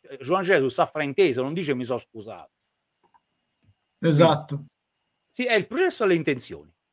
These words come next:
Speaker 1: Cioè, è un, veramente una roba, sbatti il mostro in prima pagina.
Speaker 2: Sì,
Speaker 1: Poi,
Speaker 2: come il film.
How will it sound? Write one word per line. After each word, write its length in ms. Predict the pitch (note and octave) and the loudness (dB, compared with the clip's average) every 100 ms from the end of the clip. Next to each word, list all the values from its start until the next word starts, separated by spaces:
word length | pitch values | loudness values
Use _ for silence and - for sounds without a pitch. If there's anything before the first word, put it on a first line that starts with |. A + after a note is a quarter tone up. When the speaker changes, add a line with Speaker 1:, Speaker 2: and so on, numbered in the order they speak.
| _ _ - | _ _ -8
Speaker 1:
Cioè, 160 | - | -4
è 20 | |
un, 80 | C3+ | 0
veramente 360 | E3 G3 B3+ E3+ | 4 4 4 0
una 100 | B2+ | 2
roba, 800 | C#3+ D#3+ D3 C#3+ C3+ C3 B2+ C3 | 2 4 4 6 6 4 2 0
sbatti 340 | C3 D#3 G#3 F#3 | 0 0 0 -2
il 60 | |
mostro 300 | F#3 G#3+ - | -8 -8 -10
in 60 | D#3+ | -12
prima 200 | D#3+ D3+ | -4 -4
pagina. 420 | B2+ F#2 E2 F2 _ _ _ _ | -2 -6 -10 -20 _ _ _ _
Speaker 2:
Sì, 220 | - G3 | 6 10
Speaker 1:
Poi, 200 | G#3 D3+ | 10 10
Speaker 2:
come 160 | E3 | 8
il 80 | E3+ | 4
film. 300 | D3 F#3 D#3 | 2 2 4